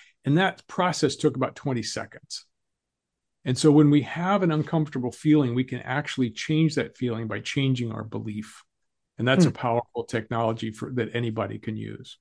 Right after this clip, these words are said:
Speaker 2: Lyon Goodman, my guest. We are talking about, uh, clear belief, the clear belief method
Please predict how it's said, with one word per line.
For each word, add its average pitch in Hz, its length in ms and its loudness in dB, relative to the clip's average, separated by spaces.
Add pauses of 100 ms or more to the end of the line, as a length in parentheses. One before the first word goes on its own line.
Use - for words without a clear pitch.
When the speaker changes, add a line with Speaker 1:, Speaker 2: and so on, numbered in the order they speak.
Speaker 2:
Lyon 208 580 10
Goodman, 180 400 10
my 156 180 6
guest. 180 500 4 (320)
We 151 140 4
are 165 100 8
talking 170 380 6
about, 151 460 4
uh, 139 220 6
clear 185 380 6
belief, 156 800 6 (340)
the 143 80 2
clear 190 300 6
belief 160 400 6
method 196 540 8